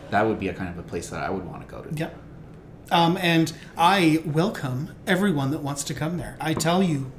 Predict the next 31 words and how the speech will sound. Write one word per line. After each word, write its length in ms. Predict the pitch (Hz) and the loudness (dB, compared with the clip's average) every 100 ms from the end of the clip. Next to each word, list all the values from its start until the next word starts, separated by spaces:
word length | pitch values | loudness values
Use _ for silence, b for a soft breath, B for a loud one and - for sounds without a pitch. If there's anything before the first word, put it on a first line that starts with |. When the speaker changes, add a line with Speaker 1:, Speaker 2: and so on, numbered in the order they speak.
| - | -8
Speaker 1:
Mm-hmm. 160 | 113 | -2
Speaker 2:
go. 380 | 104 - 165 - - B B B - | 2 4 4 0 -6 B B B -4
Go 320 | 139 165 170 | 2 4 4
try 380 | 156 - 175 165 | 2 0 2 2
it 100 | 165 | 4
out 140 | 160 170 | 2 0
and 100 | 135 | -2
see 180 | - | -2
what 120 | 151 156 | -2 -2
it's 180 | 156 156 | -4 -2
like. 400 | 156 127 - - - | -2 -4 -12 -14 -6
One 220 | 156 165 | 0 0
of 140 | 156 | 0
my 300 | 160 156 151 147 | 0 2 0 0
good 160 | 170 | -4
friends, 720 | 156 170 160 156 151 - - - | -2 0 2 2 0 -2 -6 -8
uh, 340 | 175 151 143 147 - 196 | -8 -6 -4 -6 -8 -6
came 280 | 170 160 160 | 0 0 0
for 220 | - 156 | -2 -2
the 100 | 151 | -2
first 340 | 127 165 - | -2 -4 -2
time 460 | - 160 151 151 147 B B B - 135 | 0 0 2 0 -2 B B B -10 -6
last, 680 | 147 143 147 151 - - - 208 | -4 -2 0 0 -2 -4 -4 -6
uh, 320 | 156 143 151 | -4 -6 -6
like, 140 | 147 | -8
the 80 | 127 | -6
last 260 | 151 139 131 | -4 -2 -2
men's 240 | 147 156 | -2 -2
night 180 | 165 190 | -2 -2
we 100 | 220 | 0
had. 400 | 165 196 240 254 | 0 2 2 0